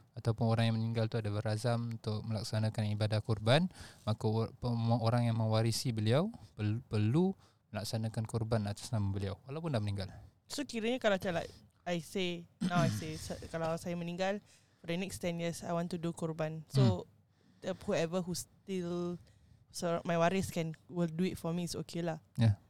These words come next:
Speaker 2: But if let's say tak cakap eh?
Speaker 1: Tak cakap, ha, so this comes to the next punya
Speaker 2: Like, 'cause,
Speaker 1: pendapat.
Speaker 2: like, maybe as a child our intention is kita nak, uh,
Speaker 1: Hmm.
Speaker 2: increase our parents, uh, sedekah walaupun dia dah meninggal, at
Speaker 1: Hmm.
Speaker 2: least can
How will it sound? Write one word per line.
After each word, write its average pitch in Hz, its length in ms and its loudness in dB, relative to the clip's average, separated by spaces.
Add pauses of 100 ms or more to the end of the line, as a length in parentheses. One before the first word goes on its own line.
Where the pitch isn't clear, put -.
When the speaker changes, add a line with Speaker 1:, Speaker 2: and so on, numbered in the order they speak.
(140)
Speaker 2:
But 170 140 0
if 185 120 2
let's 220 240 2
say 320 240 0
tak - 240 -4
cakap 285 240 -4
eh? 285 160 -10
Speaker 1:
Tak 113 160 0
cakap, 113 320 6
ha, 104 180 4
so 110 220 2
this 120 240 4
comes 147 240 6
to 107 160 -2
the 107 80 -2
next 110 320 -4
punya - 240 2
Speaker 2:
Like, - 80 4
'cause, 240 80 6
Speaker 1:
pendapat. 120 300 8 (180)
Speaker 2:
like, 185 240 0 (420)
maybe 247 380 0
as 202 160 6
a 196 80 -4
child 226 300 6
our 175 180 4
intention 180 380 0
is 175 140 -2
kita - 260 -4
nak, 180 320 -4 (100)
uh, 175 640 -2 (300)
Speaker 1:
Hmm. 151 200 10
Speaker 2:
increase 202 360 4
our 180 160 2
parents, 185 580 2
uh, 170 240 -2
sedekah 180 480 -2
walaupun 170 340 -2
dia 175 120 -2
dah 170 100 -4
meninggal, 170 400 -2
at - 100 -2
Speaker 1:
Hmm. 127 60 6
Speaker 2:
least 110 320 4
can 170 300 -8